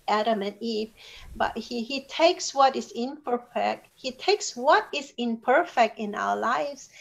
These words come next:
and then through Jesus, he makes us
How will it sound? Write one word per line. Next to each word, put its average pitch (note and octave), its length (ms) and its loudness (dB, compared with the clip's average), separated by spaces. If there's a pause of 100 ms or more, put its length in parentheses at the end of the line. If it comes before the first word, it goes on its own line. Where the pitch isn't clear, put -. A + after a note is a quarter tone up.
(200)
and B3+ 140 -6
then D4+ 200 -6
through C#4 280 -8
Jesus, D#4 720 2
he C4 280 -8
makes B3 560 -4 (160)
us A#3+ 320 4